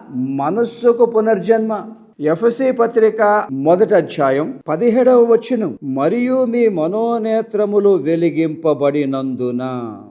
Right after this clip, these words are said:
అద్భుతమైన వచనం అండి. రక్షణ అంటే మన మనోనేత్ర అంటే మనస్సు వెలిగింపబడుట, దానికి పునర్జన్మ, దానికి క్రొత్త జన్మ. కరెక్ట్ అండి.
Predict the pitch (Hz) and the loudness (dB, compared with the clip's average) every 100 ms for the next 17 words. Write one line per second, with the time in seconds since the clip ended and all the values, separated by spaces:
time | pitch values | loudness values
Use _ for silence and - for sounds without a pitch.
0 | 107 113 110 123 127 120 113 113 107 101 | -18 -18 -16 -18 -18 -16 -16 -16 -16 -18
1 | 95 - - 98 - 69 107 110 - 175 | -20 -20 -20 -20 -20 -20 -20 -20 -10 -4
2 | 156 147 180 202 - - _ _ _ _ | -4 -4 -6 -6 -10 -20 _ _ _ _
3 | _ 127 143 147 131 120 127 147 190 190 | _ -8 -4 -4 -4 -4 -4 -2 -2 0
4 | 160 160 160 147 147 131 113 131 165 - | 0 -2 -2 -4 -4 -6 -6 -4 -4 -4
5 | 180 113 120 123 123 110 117 95 92 95 | -6 -6 -8 -8 -8 -10 -12 -14 -14 -16
6 | - _ _ _ _ _ _ _ _ _ | -20 _ _ _ _ _ _ _ _ _
7 | _ - 147 160 160 160 214 - 135 147 | _ -6 -2 0 0 0 -4 -4 -2 -2
8 | 139 107 135 113 117 95 82 131 143 151 | -2 -6 -10 -10 -10 -12 -12 -8 -6 -8
9 | 160 131 120 - 131 120 - 98 98 104 | -10 -12 -14 -12 -14 -12 -14 -18 -18 -16
10 | 165 175 - 147 135 | -12 -12 -14 -20 -20